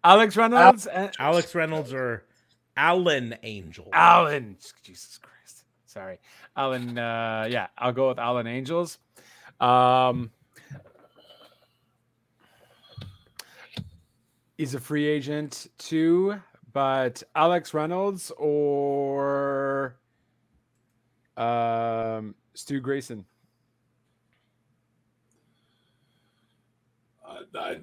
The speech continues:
Speaker 3: I'm taking Alex Reynolds.
Speaker 1: Wow. Okay.
Speaker 3: Um, Raquel Rodriguez now.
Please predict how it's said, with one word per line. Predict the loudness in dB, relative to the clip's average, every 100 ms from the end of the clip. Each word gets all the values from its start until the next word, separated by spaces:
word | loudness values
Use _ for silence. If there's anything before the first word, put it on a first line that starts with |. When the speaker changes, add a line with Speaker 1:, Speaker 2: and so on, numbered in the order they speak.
| -14
Speaker 3:
I'm | -16 -12
taking | -12 -12
Alex | -12 -12 -14 -16
Reynolds. | -18 -20 -20 -20 -20 _ -20 _ _ _ _ _ _
Speaker 1:
Wow. | -20 -20 _ _ -20
Okay. | -20 _ _ _ _ _ _ _ _ _ _ _ _ _ -6
Speaker 3:
Um, | 2 4 4 0 -6 -18 _ _ _ _
Raquel | -10 -2 -2 -2 -8 0 2 2 0 -2 -4 -18 _ _ _ _ _ _
Rodriguez | -12 -12 -10 -4 -2 -2 -4 -8
now. | -14 -12 -14